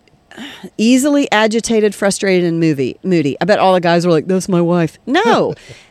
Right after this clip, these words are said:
Speaker 1: Th-, there is something,
Speaker 2: I did
Speaker 1: yes,
Speaker 2: not say
Speaker 1: as a
Speaker 2: that.
Speaker 1: mother, right, we can all feel that sometimes with our kids. But this is what the second one, feeling overwhelmed as you are losing control or need to take control. My career,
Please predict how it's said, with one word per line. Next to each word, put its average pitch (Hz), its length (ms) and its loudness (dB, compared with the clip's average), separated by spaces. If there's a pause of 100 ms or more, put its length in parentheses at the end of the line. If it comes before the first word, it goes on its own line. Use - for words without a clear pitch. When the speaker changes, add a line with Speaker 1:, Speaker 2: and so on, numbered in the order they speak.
(140)
Speaker 1:
Th-, 170 140 0
there 214 240 4
is 240 100 2
something, 247 400 0
Speaker 2:
I 180 40 0
did 220 80 0
Speaker 1:
yes, - 120 4
Speaker 2:
not 135 120 -2
say 240 180 2
Speaker 1:
as 240 60 0
a 233 40 0
Speaker 2:
that. 147 140 4
Speaker 1:
mother, 233 720 2
right, 202 360 2
we 214 120 0
can 196 180 0
all 196 160 4
feel 214 320 2
that 196 480 2
sometimes 190 500 -4
with 180 140 -6
our 165 120 -2
kids. 311 420 -2 (360)
But 175 280 -2
this 277 340 4
is 349 180 2
what 262 300 2
the 214 80 -2
second - 400 -2
one, 143 160 -2
feeling 214 460 0
overwhelmed 196 720 0
as 175 160 -2
you 185 100 -4
are 175 100 0
losing 196 440 0
control 226 720 0
or 180 120 0
need 180 220 -2
to 170 120 -10
take 196 320 -6
control. 156 640 -8
My 180 400 -6
career, 233 680 -6